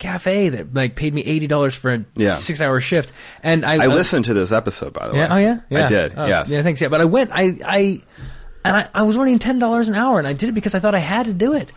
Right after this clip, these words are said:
Speaker 2: Yeah.
Speaker 1: You know, I, I don't know what it is, and maybe it's, it's a strange thing that you and I were bo-, were roomies t-, together in college,
Speaker 2: Mm-hmm.
Speaker 1: but whether it was something that was just instilled within us coming from a small town to a big city, or whether it was, uh,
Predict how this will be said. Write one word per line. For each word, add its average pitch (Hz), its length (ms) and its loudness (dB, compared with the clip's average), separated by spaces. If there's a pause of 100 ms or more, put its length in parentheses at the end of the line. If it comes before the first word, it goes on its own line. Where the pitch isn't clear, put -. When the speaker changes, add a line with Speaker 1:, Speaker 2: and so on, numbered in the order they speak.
Speaker 2:
Yeah. 104 200 4
Speaker 1:
You 98 40 -2
know, - 80 -8
I, - 360 -10 (300)
I 294 120 2
don't 392 180 -2
know 214 60 0
what 190 140 2
it 185 100 2
is, 185 180 2
and 160 280 0
maybe 170 220 4
it's, 165 140 0
it's 147 200 -6
a 143 60 -6
strange 151 340 -4
thing 147 180 -4
that 110 80 -6
you 135 160 0
and 131 100 0
I 135 100 0
were 131 120 0
bo-, 131 440 0
were 135 340 2
roomies 147 540 2
t-, - 120 -14
together 123 360 -2
in 113 120 -2
college, 190 320 0
Speaker 2:
Mm-hmm. 92 100 0 (240)
Speaker 1:
but - 220 0 (640)
whether 175 220 4
it 165 80 2
was 160 340 2
something 160 300 0
that 135 60 0
was 131 100 0
just 135 160 -2
instilled 156 340 0
within 160 220 0
us 151 100 0
coming 139 200 0
from 123 180 0
a 98 240 -8
small 175 340 0
town 160 240 2
to 135 60 0
a 117 60 2
big 123 180 0
city, 123 260 0
or 113 80 0
whether 117 220 2
it 107 140 -2
was, 107 260 -6 (380)
uh, 120 340 -2